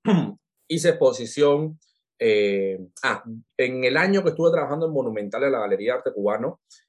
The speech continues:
hice una exposición de arte cubano en la Casa de la Cultura de San Isidro, que en ese momento estaba abierta. Eh, una exposición donde de cierta manera conté un poco de la historia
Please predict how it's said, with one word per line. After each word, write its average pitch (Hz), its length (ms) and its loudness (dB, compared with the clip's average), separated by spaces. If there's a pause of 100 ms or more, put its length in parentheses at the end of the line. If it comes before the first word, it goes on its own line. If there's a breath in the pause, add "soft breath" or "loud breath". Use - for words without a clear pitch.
hice 147 240 -4
una 156 120 2
exposición 131 380 2
de 147 60 4
arte - 200 -2
cubano 123 480 -2
en 110 140 -4
la 98 100 -4
Casa 113 240 -4
de 139 60 0
la 110 100 -2
Cultura 113 340 -2
de 127 60 0
San 95 220 -6
Isidro, 110 520 0
que 101 80 -4
en 95 60 0
ese 101 140 -2
momento 107 240 -2
estaba 101 240 -4
abierta. 104 640 0 (400)
Eh, 95 640 -2
una 139 180 0
exposición 147 360 -2
donde 139 120 4
de - 40 4
cierta 120 220 0
manera 117 380 -2
conté 170 420 2
un 160 180 -4
poco 156 300 4
de - 60 0
la 113 60 -10
historia 101 760 -2